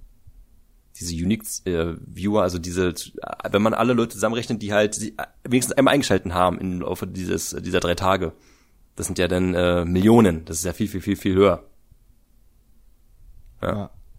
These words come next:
Speaker 1: Hast
Speaker 2: Ja,
Speaker 1: du
Speaker 2: also
Speaker 1: noch Maßstäbe gesetzt.
Speaker 2: Ja, absolut, absolut. Ähm, ich hab das so nebenbei beobachtet. Ich hab gesehen, dass das halt stattfindet,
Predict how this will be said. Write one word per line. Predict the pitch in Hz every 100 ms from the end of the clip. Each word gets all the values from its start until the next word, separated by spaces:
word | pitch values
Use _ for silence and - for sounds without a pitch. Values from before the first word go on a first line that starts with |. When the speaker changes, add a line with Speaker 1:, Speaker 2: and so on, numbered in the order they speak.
| - - - - _ - - - _ -
Speaker 1:
Hast |
Speaker 2:
Ja, | 143
Speaker 1:
du | 143
Speaker 2:
also | 127
Speaker 1:
noch | 104
Maßstäbe | 98 95 - 87 82
gesetzt. | 80 78 - - - - - -
Speaker 2:
Ja, | 113 113
absolut, | - 143 139 - - -
absolut. | 117 - 151 139 - - - -
Ähm, | 131 147 147 131 - - - - - - - - - _
ich | 123
hab | 165
das | 160
so | 147
nebenbei | 160 143 123 156
beobachtet. | 165 170 175 190 185
Ich | 123
hab | -
gesehen, | 127 139
dass | 131
das | 123 -
halt | 110
stattfindet, | - 139 - 151 143 -